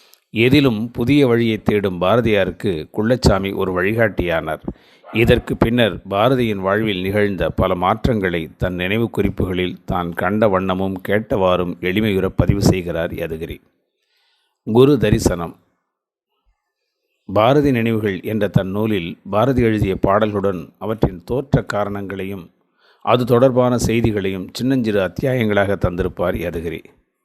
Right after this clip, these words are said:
பாரதியார் தன்னுடன் நிகழ்த்திய உரையாடலுடன் தன் தந்தையார் உள்ளிட்ட பெரியவர்களுடன் நிகழ்த்திய உரையாடல்களையும்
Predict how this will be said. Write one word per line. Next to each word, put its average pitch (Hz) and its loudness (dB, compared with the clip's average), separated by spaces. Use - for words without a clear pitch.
பாரதியார் 110 2
தன்னுடன் 110 0
நிகழ்த்திய 110 0
உரையாடலுடன் 95 -2
தன் 95 -6
தந்தையார் 120 2
உள்ளிட்ட 107 0
பெரியவர்களுடன் 110 0
நிகழ்த்திய 95 -2
உரையாடல்களையும் 101 0